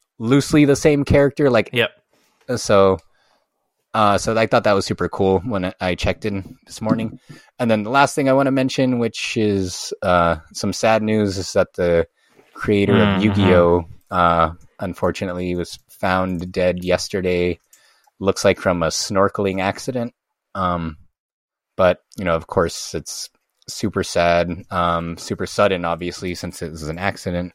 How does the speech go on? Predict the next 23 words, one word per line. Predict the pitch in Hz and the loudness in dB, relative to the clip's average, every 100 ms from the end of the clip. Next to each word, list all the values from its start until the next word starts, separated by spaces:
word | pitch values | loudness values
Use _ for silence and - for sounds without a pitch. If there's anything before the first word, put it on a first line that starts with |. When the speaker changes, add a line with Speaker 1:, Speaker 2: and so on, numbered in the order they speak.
| - | -2
Speaker 2:
He | 113 | 2
was, | 113 | 4
Speaker 1:
Uh, | 107 | 2
Speaker 2:
like, | 98 | 2
on-, | 104 110 | 0 2
he | 107 | 2
was, | 101 | 2
like, | 104 | 0
only | 98 | -2
sixty. | 95 113 110 - 110 - _ _ _ | -2 -2 -4 -6 -8 -10 _ _ _
Speaker 1:
Yeah, | 110 101 90 | 2 4 4
he's | 87 | 4
only | 104 104 | 2 2
sixty | 92 101 - 101 | -2 -6 -4 -4
years | 95 85 | -2 0
old. | 85 90 87 | 2 0 0
Um, | 85 82 82 _ - - _ - | -2 -2 -6 _ -20 -20 _ -8
it's | 117 | 0
just | 123 - | 0 -2
c-, | 135 | -2
weird | 120 113 101 | 2 2 2
because | 95 110 95 | 0 0 4
I, | 95 92 | 4 4